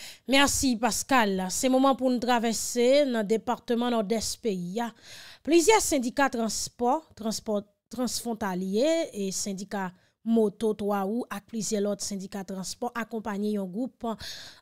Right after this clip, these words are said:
antreprenè, onivo komin Wanament, rankontre laprès nan Dwann Wanament lan aprè midi, lendi vin novanm de mil venntwa a. Nan lide pou kapab mande yon trèv pou f on ti are l, ouvri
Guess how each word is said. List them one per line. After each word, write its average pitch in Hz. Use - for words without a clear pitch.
antreprenè, 254
onivo 208
komin 208
Wanament, 208
rankontre 208
laprès 214
nan 196
Dwann 214
Wanament 190
lan 240
aprè 214
midi, 214
lendi 208
vin 220
novanm 208
de 202
mil 214
venntwa 214
a. 240
Nan 214
lide 202
pou -
kapab 196
mande 208
yon 202
trèv 214
pou 214
f -
on 202
ti 208
are 196
l, 214
ouvri 208